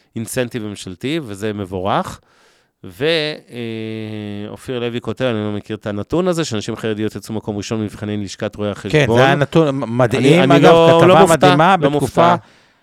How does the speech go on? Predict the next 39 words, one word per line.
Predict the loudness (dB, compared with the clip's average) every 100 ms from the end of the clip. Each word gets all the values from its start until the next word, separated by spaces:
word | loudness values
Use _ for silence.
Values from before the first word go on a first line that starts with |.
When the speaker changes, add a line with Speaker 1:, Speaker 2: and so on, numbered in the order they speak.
| _
Speaker 2:
הם | -4 -2 4
למדו | 2 4 2
שנתיים, | 2 -2 2 2 2
יצאו | 0 -2
מקום | 0 -2
ראשון | -2 -4 0
by | 0 0 0
far, | 2 4 2
נתנו | -2 -2
נוקאוט | -2 0 -2 0
לאוניברסיטה | 0 -2 0 -2
העברית | 0 -4 -6
וזה, | -4 -4
כתבה | -4 -4 0 0
מאוד | 2 0
מאוד | 2 0
Speaker 1:
כן. | 0
Speaker 2:
יפה | 0 2 2 0
וראויה | -4 -2 -2
לציון. | -4 -8 -10 -10 -16 _ -8
Speaker 1:
וגם | -8 0 2 4 4 2 2
המגזר | 0 0 0 2
הערבי, | 0 0 0 -2 0 -2
שכמובן | -2 -4 -2 -4 -2
בולט | 0 -2 -2
באקדמיה | -6 -4 -6 -4 -4 -6
מאוד, | -4 0 2 0 -2
ב-, | -10 -10 -10 -12
אומנם | -10 -8 -10 -10
ב-, |
ב-, | -12 -12 -12 -12 -12 -12
מר-, | -10 -8 -8 -6
מ-, | -2 -2 0
מרוכז | -2 -2 -2 -2 0
בלא | -2 -2
מעט | -2 -6 -10
מקצועות, | -10 -4 -2 -2 -6
אה, |
ספציפיים, | -8 -10 -8 -8 -6 -10